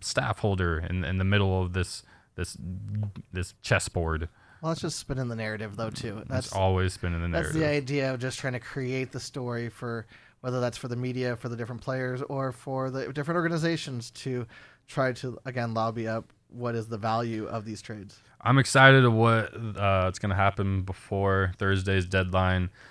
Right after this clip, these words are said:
Speaker 1: Um, already we've seen a big trade, the Porzingis trade to the Mavericks. Uh, we've seen big trades recently. The Boogie Cousins trade, of course, that could have ended up in something really special, I think, but unfortunately, we'll, we'll never know.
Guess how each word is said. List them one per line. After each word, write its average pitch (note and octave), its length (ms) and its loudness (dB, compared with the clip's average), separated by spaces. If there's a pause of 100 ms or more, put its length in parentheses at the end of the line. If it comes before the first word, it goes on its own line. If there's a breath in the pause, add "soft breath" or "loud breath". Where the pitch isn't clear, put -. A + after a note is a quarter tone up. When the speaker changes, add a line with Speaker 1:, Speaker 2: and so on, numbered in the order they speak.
(140 loud breath)
Speaker 1:
Um, E2+ 880 4 (240)
already A2 420 8
we've G#2+ 180 4
seen G#2 160 4
a G#2 60 6
big G2 180 2
trade, G2+ 320 4
the F#2+ 80 0
Porzingis F#2+ 560 2
trade F#2+ 380 4
to F#2 100 -2
the E2+ 60 0
Mavericks. F#2+ 720 6 (320 soft breath)
Uh, D#2+ 300 4
we've E2 140 0
seen E2+ 200 0
big E2 160 0
trades F2+ 320 2
recently. G2 460 4
The F2+ 120 0
Boogie F2+ 300 2
Cousins G#2+ 400 6
trade, G#2 300 8
of F#2 100 2
course, G2+ 440 6
that F#2 340 2
could C3 180 6
have B2+ 280 6 (120)
ended A2 260 4
up G2+ 160 6
in F#2+ 80 2
something F#2 360 2
really G2 180 6
special, F#2+ 460 2
I F#2 80 4
think, F#2+ 300 2
but E2+ 120 0
unfortunately, E2+ 640 -2
we'll, E2 280 -4
we'll E2+ 120 -6
never E2 260 0
know. D#2+ 300 -2